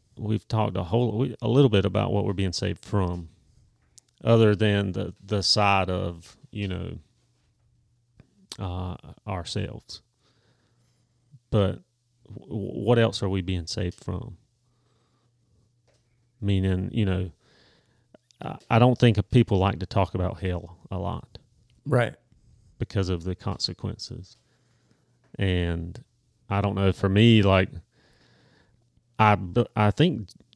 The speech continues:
Speaker 1: Jesus spoke as much, if not more, about hell than he did heaven when he was here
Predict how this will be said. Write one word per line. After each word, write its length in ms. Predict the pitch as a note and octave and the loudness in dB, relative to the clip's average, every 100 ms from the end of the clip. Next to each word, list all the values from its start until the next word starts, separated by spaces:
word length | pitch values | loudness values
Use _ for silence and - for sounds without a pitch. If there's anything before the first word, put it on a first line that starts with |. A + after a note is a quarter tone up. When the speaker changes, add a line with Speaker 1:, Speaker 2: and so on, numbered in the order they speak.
| - F#2+ | -16 2
Speaker 1:
Jesus 380 | A2+ B2 G#2+ | 4 6 4
spoke 440 | - - A#2 A2 G2+ - _ _ _ _ - _ _ - | 2 2 4 6 4 -6 _ _ _ _ -20 _ _ -2
as 240 | A2 F2+ | 0 2
much, 320 | G#2 A#2 A2 | 4 4 4
if 160 | A2 - | 0 2
not 180 | A#2 G2 | 2 4
more, 280 | G#2+ A#2 G#2 | 4 6 6
about 300 | G2 G2+ F2 | 6 4 2
hell 360 | F2+ A#2 G2 | 2 4 4
than 220 | F2+ F#2+ F2+ | 2 -2 0
he 180 | G2 | -2
did 380 | F2+ G2 F#2 D#2+ - _ _ | -2 0 0 -2 -10 _ _
heaven 400 | A#2 A#2 F#2+ F#2+ | 2 4 4 0
when 140 | F#2 F2+ | 0 0
he 140 | G2+ | 0
was 160 | F#2 E2+ | 0 0
here 360 | G2+ F#2 F2 | 0 0 0